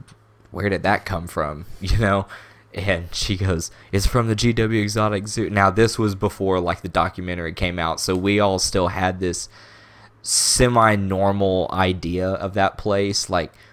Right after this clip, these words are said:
we didn't realize it was as bad as it was. So we thought, "Oh, this is cool. Like, the owner of the zoo is bringing his, uh, his tigers in to get taken care of," and stuff like that.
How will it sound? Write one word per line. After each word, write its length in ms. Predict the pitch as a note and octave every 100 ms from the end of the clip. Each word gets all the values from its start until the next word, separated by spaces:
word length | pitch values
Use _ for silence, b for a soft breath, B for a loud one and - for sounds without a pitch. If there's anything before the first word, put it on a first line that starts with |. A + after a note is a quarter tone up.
| b
we 220 | - F#2
didn't 200 | F#2 G2
realize 460 | D2+ F#2+ G2 F#2+ G2
it 80 | F#2+
was 200 | F#2 F#2
as 120 | F2+
bad 400 | F2 E2+ F2+ G#2
as 180 | G2 F#2+
it 120 | C2+
was. 460 | F2+ F2 G2+ B2+ - b b b b -
So 720 | - G#2+ G2+ G2 G2 F#2 F#2 b b b _
we 120 | G2+ G#2
thought, 300 | F2 G2+ -
"Oh, 240 | - C3
this 240 | A#2+ A#2+ A#2
is 100 | -
cool. 360 | C3 C3 D#2
Like, 180 | B1 -
the 80 | F#2
owner 260 | G#2 A2
of 80 | G#2+
the 80 | G2+
zoo 300 | G2+ A2+ B2
is 160 | F2+ F2+
bringing 400 | - G2 G2+ F#2+
his, 560 | G2 G2 F#2+ F2+ - - _ - F2
uh, 160 | G2
his 360 | F2+ E2+ G2 G2+
tigers 540 | G#2 G#2 A#2 F#2+ F#2
in 300 | F#2+ F#2 F#2+ F#2
to 260 | G2+ F2 - b b b
get 140 | A2
taken 320 | - G2+ F2+
care 300 | E2+ A2+ A#2
of," 220 | D2 D2+ D2
and 140 | D#2+
stuff 240 | - G2 -
like 220 | D2+ -
that. 340 | A2 G2 -